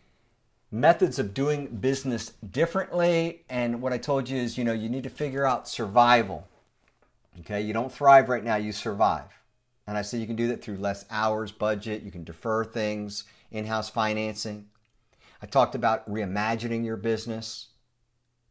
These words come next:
I talk about, you know, your employees must feel safe and needed. Your customers must feel like you can serve them safely. You need to communicate that in your marketing, in email. We sent out an email to all our customers, letting them know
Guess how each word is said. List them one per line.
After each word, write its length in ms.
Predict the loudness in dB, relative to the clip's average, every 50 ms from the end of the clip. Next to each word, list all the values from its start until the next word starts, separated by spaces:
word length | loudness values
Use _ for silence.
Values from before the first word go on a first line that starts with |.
| _ _ _ _ _ _ _ _ _ _ _
I 80 | -14 0
talk 260 | 4 4 4 4 4
about, 320 | 2 2 2 0 0 -2
you 80 | -4 -4
know, 60 | -2
your 180 | -2 -2 -2 -2
employees 460 | -4 -4 -2 0 0 2 2 0 -2
must 240 | -6 -6 -8 -8 -8
feel 120 | -8 -8
safe 460 | -8 -8 -4 -2 -2 -2 -2 -4 -6
and 160 | -8 -6 -4
needed. 480 | -2 -2 -2 0 0 0 0 0 -2 -8 -16 _ _ _ _ _ _ _ _ _ _ _ _ _ _ _ _ _ _ _ _
Your 140 | -12 -12 -12
customers 720 | -12 -4 2 2 2 2 2 -2 -6 -6 -6 -8 -6 -6
must 180 | -6 -6 -6 -8
feel 220 | -4 -2 -2 0
like 120 | 0 -2
you 100 | -4 -6
can 120 | -8 -10 -10
serve 440 | -10 -8 -6 -4 -4 -4 -4 -4 -6
them 200 | -8 -8 -8 -8
safely. 720 | -8 -6 -4 -4 -4 -6 -6 -8 -8 -6 -6 -8 -10 -14 _
You 100 | -12 -10
need 120 | -10 -10 -12
to 40 |
communicate 580 | -10 -8 -6 -4 -4 -4 -4 -4 -6 -6 -4 -4
that 340 | -4 -4 -4 -4 -6 -10 -14 _ _ _ _
in 140 | -12 -10 -10
your 120 | -8 -8
marketing, 600 | -6 -6 -4 -4 -6 -6 -8 -8 -8 -8 -8 -10 -16 -20 -14 -12
in 320 | -10 -10 -10 -12 -16 -10 -4
email. 640 | -2 0 0 0 -2 -2 -4 -4 -4 -6 -10 -16 _ _ _ _ _ _ _ _ _
We 120 | -10 -8
sent 240 | -8 -6 -6 -4 -2
out 120 | -2 -4 -4
an 100 | -6 -6
email 240 | -4 -4 -4 -4
to 60 | -4 -4
all 260 | -4 -2 0 0 2
our 160 | 2 0 -2
customers, 480 | -2 -2 -2 -2 -2 -6 -10 -10 -6 -6
letting 260 | -4 -4 -4 -6 -6
them 200 | -8 -8 -6 -4
know 260 | -4 -2 -4 -4